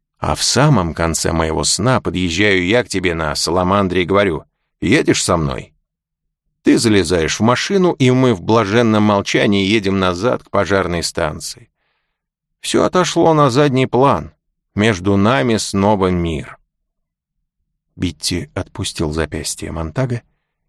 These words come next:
и его рука вяло шлепнулась на стол. "Все хорошо, что хорошо кончается", заключил Битти.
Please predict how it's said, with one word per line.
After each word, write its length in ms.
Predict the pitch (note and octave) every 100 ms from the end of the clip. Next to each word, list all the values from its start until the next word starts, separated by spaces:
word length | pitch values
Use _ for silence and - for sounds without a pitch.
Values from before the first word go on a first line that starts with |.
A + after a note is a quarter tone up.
| _
и 80 | -
его 200 | F#2+ B2
рука 240 | A2+ - A2+
вяло 540 | E2+ F2+ A#2 B2 G#2+
шлепнулась 720 | - G2+ G2 - F#2 F2 -
на 100 | E2
стол. 500 | E2 - E2+ - - _ _ _ _ _ _ _ _ _ _ _ _ _ _
"Все 280 | - - E3+
хорошо, 480 | D3+ C#3+ C#3 F3+ D#3+
что 320 | - B2+ A2+
хорошо 460 | A#2+ A#2+ - B2+
кончается", 880 | - A2+ G#2+ C#3+ C3 E2+ - - - _ _ _ _ _
заключил 560 | - E2 F2 D#2 - D#2
Битти. 480 | D#2+ - - -